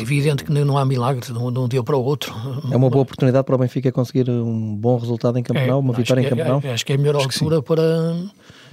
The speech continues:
Speaker 1: para poder pontuar, pelo menos, eh, em Barcelona. Porque
Speaker 2: Mesmo com o efeito Xavi?
Speaker 1: Porque, assim, o Xavi não faz milagres, ele próprio sabe, não é? Porque vê-se já no jogo com o Espanhol, até que ganhou o jogo, um derby, não é?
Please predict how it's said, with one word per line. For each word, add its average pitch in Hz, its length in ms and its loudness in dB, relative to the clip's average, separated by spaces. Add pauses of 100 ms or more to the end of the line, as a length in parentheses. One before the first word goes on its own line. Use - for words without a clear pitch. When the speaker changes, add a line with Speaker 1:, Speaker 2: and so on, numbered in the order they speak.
(300)
Speaker 1:
para 147 200 2
poder 156 520 0
pontuar, 156 680 0 (320)
pelo 151 180 0
menos, 147 360 0
eh, 156 220 0
em 151 80 2
Barcelona. 151 400 -2
Porque 117 160 -4
Speaker 2:
Mesmo 127 260 2
com 135 120 0
o 135 40 4
efeito 127 260 0
Xavi? 139 280 -2 (280)
Speaker 1:
Porque, 156 280 -2 (520)
assim, - 220 -6
o 208 100 0
Xavi 104 280 -6
não 101 80 -8
faz 104 160 -8
milagres, 113 400 -4
ele 107 80 -8
próprio 110 280 -6
sabe, 123 300 0
não 107 100 -8
é? 113 80 -4
Porque - 240 -12
vê-se 110 380 -4
já 123 140 0
no 127 40 -2
jogo 120 200 -2
com - 40 -6
o - 20 -2
Espanhol, 135 420 0
até 120 120 -8
que 120 140 -12
ganhou 131 260 0
o 131 40 -2
jogo, 135 320 -2
um 131 160 -6
derby, 131 320 -2
não 110 100 -6
é? 113 60 -14